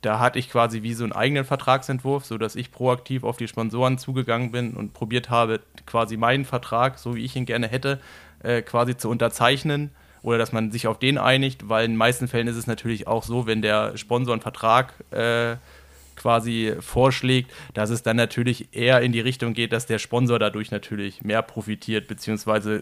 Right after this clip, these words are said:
gegen verschiedenste Fälle auch abgesichert ist. Ähm, ja, und ich hab mal, ich hab's vorhin ab-, ähm, auch leicht angesprochen, ähm,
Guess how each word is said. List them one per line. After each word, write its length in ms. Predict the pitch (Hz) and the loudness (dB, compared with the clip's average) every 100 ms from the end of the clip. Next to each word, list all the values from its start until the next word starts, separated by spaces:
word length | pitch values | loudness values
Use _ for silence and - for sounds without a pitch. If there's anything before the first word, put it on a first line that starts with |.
| 110 | -6
gegen 400 | 110 104 110 98 | -6 -4 -2 -2
verschiedenste 500 | - 107 123 117 113 | -4 -2 -2 -2 -2
Fälle 220 | 120 117 | 0 2
auch 120 | 110 - | 4 2
abgesichert 560 | 123 120 104 - 98 | -2 -2 -2 -4 -6
ist. 260 | - 107 - - - - - - | -6 -8 -12 -20 -20 -20 -20 -6
Ähm, 440 | - 107 104 104 92 _ - - - | 0 2 2 0 -4 _ -20 -20 -4
ja, 160 | 110 135 | 4 4
und 180 | 113 107 | 4 -2
ich 100 | 117 | -2
hab 100 | 110 | -2
mal, 100 | 110 | -2
ich 60 | |
hab's 120 | 107 - | -2 -4
vorhin 240 | 104 120 | -2 2
ab-, 340 | 120 98 110 - | 2 0 -8 -4
ähm, 420 | 117 113 110 107 | -2 -2 -2 -2
auch 200 | 117 110 | -4 0
leicht 240 | 117 110 | 0 0
angesprochen, 640 | - 113 107 117 107 104 104 _ - _ _ - | -2 -2 -4 -2 -2 -2 -6 _ -20 _ _ -4
ähm, 460 | 107 104 101 98 | 0 0 -2 -6